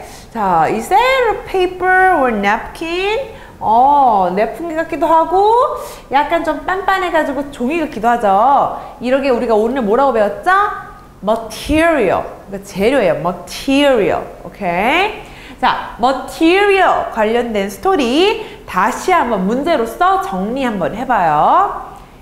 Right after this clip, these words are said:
A. Paper, plastic, metal, clay, and cork. 음, something in common. 아까 말했던 그 재료들은요, 다 같이 공통점이 있다고 우리가 얘기를 했죠.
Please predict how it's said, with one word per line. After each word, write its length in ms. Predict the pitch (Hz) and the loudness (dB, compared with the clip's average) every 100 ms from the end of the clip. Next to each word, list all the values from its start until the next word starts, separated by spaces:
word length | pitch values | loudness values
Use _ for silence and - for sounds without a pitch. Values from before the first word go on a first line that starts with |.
| - | -6
A. 440 | - 330 208 - - - - - | 0 0 0 -4 -14 -20 -20 -14
Paper, 800 | - 359 349 359 392 427 427 403 - - - - - | 0 0 2 2 2 2 -2 -10 -16 -20 -20 -20 -4
plastic, 880 | 277 262 277 - 370 403 - - - - - - | 0 0 0 0 0 0 -4 -14 -20 -20 -20 -8
metal, 680 | 202 240 240 - 330 349 392 - - - - - | -2 0 0 0 4 4 2 -4 -10 -16 -18 -6
clay, 580 | 320 302 294 339 381 - - - | 0 2 2 2 -2 -6 -14 -8
and 280 | 233 240 - | -4 -4 -8
cork. 640 | - 349 359 427 453 - - 262 | -2 2 4 4 0 -4 -2 0
음, 540 | 311 339 294 214 180 | 2 2 0 -2 -4
something 640 | - 240 240 - 247 247 - | -6 -6 -6 -8 -8 -8 -8
in 220 | 185 170 - | -8 -10 -10
common. 640 | - 220 226 196 170 143 - - - - | -4 -2 -2 -2 -4 -6 -10 -18 -20 -16
아까 320 | 226 - 294 | -16 -2 0
말했던 440 | 196 175 190 214 | 2 0 -2 -6
그 100 | 208 | -6
재료들은요, 760 | 196 175 180 170 165 208 320 240 - - - | -4 -4 -4 -4 -6 -4 -2 -4 -6 -18 -16
다 200 | - 180 | -8 -2
같이 640 | 180 185 - - 330 349 | -2 -2 -8 -4 -4 -2
공통점이 800 | 359 185 185 190 359 359 285 233 190 | -6 -8 -6 -2 -4 -4 -4 -4 -6
있다고 300 | - 170 165 | -6 -6 -4
우리가 180 | 156 | -4
얘기를 300 | 151 139 175 | -4 -4 -4
했죠. 720 | 269 262 220 208 233 247 156 | -6 -2 2 4 4 2 0